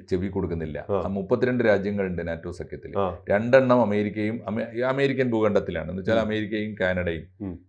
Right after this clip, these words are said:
Speaker 1: ബാക്കി മുപ്പതെണ്ണം യൂറോപ്പിലാണ്. ഈ
Speaker 2: യൂറോപ്പിലാണ്.
Speaker 1: യൂറോപ്യൻ രാജ്യങ്ങളൊന്നും അമേരിക്കക്ക് ചെവി കൊടുക്കുന്നില്ല.
Speaker 2: ആ.
Speaker 1: ഏതുവരെ? നാറ്റോ സഖ്യത്തിന്റെ ഫീസ്, വാർഷിക വരിസംഖ്യ കൂട്ടി.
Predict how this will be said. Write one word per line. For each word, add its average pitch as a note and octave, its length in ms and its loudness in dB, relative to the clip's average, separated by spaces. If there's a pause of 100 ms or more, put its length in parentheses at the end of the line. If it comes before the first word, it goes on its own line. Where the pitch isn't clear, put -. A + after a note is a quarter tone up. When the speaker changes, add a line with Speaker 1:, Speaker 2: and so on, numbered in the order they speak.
Speaker 1:
ബാക്കി A2 380 6
മുപ്പതെണ്ണം A2+ 580 6
യൂറോപ്പിലാണ്. F#2+ 580 0
ഈ G#2+ 40 -2
Speaker 2:
യൂറോപ്പിലാണ്. A2 420 4
Speaker 1:
യൂറോപ്യൻ A#2+ 340 6
രാജ്യങ്ങളൊന്നും G#2 600 4
അമേരിക്കക്ക് G2 440 0
ചെവി F#2 220 0
കൊടുക്കുന്നില്ല. F2 440 -2
Speaker 2:
ആ. D2+ 160 -6
Speaker 1:
ഏതുവരെ? A#2 600 6 (340)
നാറ്റോ B2 380 6
സഖ്യത്തിന്റെ C3 520 4
ഫീസ്, A2+ 380 0
വാർഷിക A2 520 2
വരിസംഖ്യ A2 480 2
കൂട്ടി. E2+ 420 -6